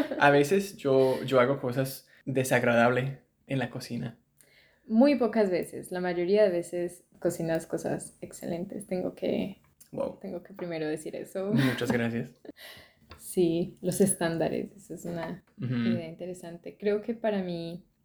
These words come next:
Speaker 2: es, ha sido un poco similar, porque en mi caso, mi mamá cocinó toda mi vida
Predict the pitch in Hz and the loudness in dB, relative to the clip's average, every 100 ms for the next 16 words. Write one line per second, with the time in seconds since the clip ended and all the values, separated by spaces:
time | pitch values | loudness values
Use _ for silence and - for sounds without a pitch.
0 | _ 196 202 202 196 202 208 196 190 185 | _ -6 -4 -2 -2 0 2 2 0 -4
1 | 190 180 180 185 196 175 160 156 151 202 | -2 -2 -2 -4 -6 -6 -6 -8 -8 -10
2 | 226 _ - 190 185 180 165 165 170 170 | -12 _ -6 -6 -6 -8 -8 -6 -8 -6
3 | 208 202 202 196 190 - - 202 190 165 | -4 -4 -2 -4 -4 -8 -4 0 0 -2
4 | 160 165 - 190 175 165 147 170 170 170 | -6 -8 -10 -12 -10 -10 -10 -8 -6 -6
5 | 160 160 175 175 | -8 -6 -6 -8